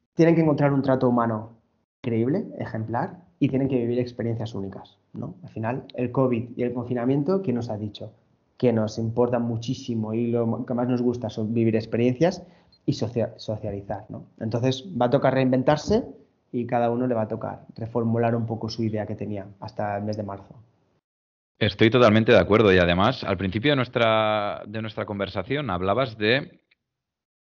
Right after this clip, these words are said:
Speaker 2: practicantes, de esas personas que acaban de terminar la carrera o están incluso aún estudiando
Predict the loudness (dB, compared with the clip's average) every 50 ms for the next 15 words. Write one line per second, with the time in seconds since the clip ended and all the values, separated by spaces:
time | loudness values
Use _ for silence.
0 | _ _ _ _ _ _ _ _ _ _ -2 -2 -2 0 -4 -6 -4 -2 -4 -4
1 | -4 -8 -12 -14 -16 -20 -20 -20 _ _ _ _ _ -20 _ _ -10 -10 -8 -8
2 | -10 -12 -6 -6 -6 -6 -6 -6 -6 -2 -2 -2 -2 -4 -8 -14 -20 -20 -20 _
3 | _ _ _ -6 -2 0 0 0 0 0 -2 -2 0 0 0 0 0 -2 -2 -4
4 | -4 -4 -4 -4 -2 -2 -2 0 -2 -2 0 0 0 2 2 2 2 0 0 -2
5 | -4 -6 -6 -2 0 0 0 0 -4 -6 -8 -8 -6 -6 -6 -6 -4 -4 -4 -2
6 | -2 -4 -6 -8 -8 -10 -10 -8 -4 -4 -4 -4 -4 -6 -6 -8